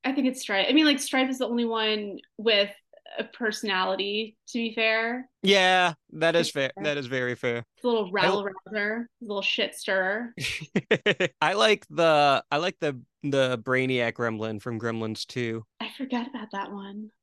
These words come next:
Speaker 2: I love him 'cause he starts talking, and I think he's voiced by Tony Randall, <laughs> and, and he's so funny. As, and, like, at some point, the Brainiac gremlin, like, shoots another gremlin, and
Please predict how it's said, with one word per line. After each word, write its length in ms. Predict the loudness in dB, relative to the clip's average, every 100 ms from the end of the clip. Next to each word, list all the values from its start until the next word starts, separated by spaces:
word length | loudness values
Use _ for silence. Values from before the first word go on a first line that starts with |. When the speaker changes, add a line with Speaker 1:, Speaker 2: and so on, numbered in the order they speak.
| _ _ _
Speaker 2:
I 160 | -2 -2
love 480 | -2 -4 2 2 2
him 160 | -2
'cause 140 | -4 -2
he 80 | 2
starts 320 | 4 4 2
talking, 680 | 2 4 4 0 -2 -2 -2
and 140 | 0 0
I 60 |
think 200 | 0 -2
he's 200 | -4 -4
voiced 340 | 0 2 2 2
by 100 | 0
Tony 380 | 0 -2 -2
Randall, 560 | -2 -2 -2 -2 -2 -2
<laughs> 520 | 0 0 2 0 2 0 2 2
and, 140 | 0 -2 -20 -14 -4
and 120 | 0
he's 200 | 0 -2
so 300 | -2 0 0 -2
funny. 300 | 0 0 0
As, 160 | -4 -6 _ _
and, 140 | -2 2
like, 200 | 2 2 _ _ -2
at 160 | 0 2
some 200 | 0 0
point, 240 | -2 -2
the 60 | -2
Brainiac 420 | 0 0 0 0
gremlin, 280 | -2 -2 -2
like, 160 | -2 -4
shoots 400 | -4 -2 0 0
another 280 | 2 0
gremlin, 460 | 0 0 0 0 -4
and 120 | -6